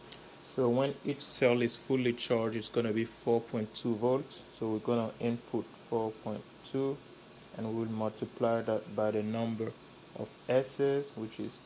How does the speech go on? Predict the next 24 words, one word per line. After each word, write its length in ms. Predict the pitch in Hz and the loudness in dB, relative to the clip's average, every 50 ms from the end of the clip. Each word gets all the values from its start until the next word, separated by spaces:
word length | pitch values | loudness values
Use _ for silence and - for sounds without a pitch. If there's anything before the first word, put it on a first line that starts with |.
| - | -4
thirteen. 640 | - 107 110 107 107 - - - 127 131 131 131 135 143 - - - - - - - - - - - - | 0 2 2 2 0 -2 -4 -2 0 0 0 0 -4 -6 -10 -16 -20 -20 -20 -20 -20 -20 -20 -18 -12 -8
And 100 | - 107 | -6 -4
as 180 | 110 107 107 104 | -4 -4 -2 -4
you 80 | 113 117 - | -6 -6 -4
can 160 | 120 110 107 | -4 -4 -4
see, 420 | - - - - 120 117 110 110 - - - - - - - - - - - - - - - - - | -4 -4 0 2 2 2 2 0 -4 -10 -18 -20 -20 -20 -20 -20 -20 -20 -20 -20 -20 -20 -18 -10 -4
it's, 360 | 110 107 107 - - - - | -4 -4 -2 -2 -4 -4 0
uh, 300 | 117 110 110 110 110 107 107 - - - - - - - - | 0 0 2 2 0 -2 -4 -6 -14 -20 -20 -20 -20 -14 -6
fifty-four 600 | - 123 120 - - 117 117 - - - 156 113 | -6 -6 -6 -4 -8 -8 -8 -6 -2 0 0 0
point 280 | - - - 113 107 - | 0 -2 -6 -6 -4 -2
six 460 | - - - 120 113 - - - - | -2 -2 0 -2 -2 -2 -4 -8 -8
volts. 560 | 107 107 - 110 - - - - - - - | -6 -4 -2 -2 -2 -2 -6 -10 -10 -8 -6
So 120 | - - 110 | -4 -2 -2
we 100 | 113 110 | -2 -2
have 220 | 110 110 110 107 - | -2 -2 -4 -4 -4
to 80 | - 117 | -4 -4
set 340 | - - - 120 113 - | -4 0 2 0 0 2
the 160 | - 117 - - | 0 -2 0 2
output 560 | 113 113 - - - - 110 - - - - - - - - - - - - - - - - | 0 0 0 -4 -2 -2 -2 -2 -4 -12 -16 -16 -16 -20 -20 -20 -20 -20 -20 -20 -16 -8 -4
to 100 | 123 117 | -4 -4
fifty-four 840 | - - - 120 113 - - - 113 107 - - - 117 117 117 | -4 -4 -6 -6 -6 -6 -6 -6 -6 -6 -4 4 6 6 6 6
point 280 | 117 - - 120 107 107 | 2 0 -2 -2 -2 -2
six 360 | - - - 127 127 - - | -4 -2 -2 -2 -2 -4 -6
volts. 480 | - 107 107 104 92 - - - - | -2 0 0 0 0 -4 -10 -10 -10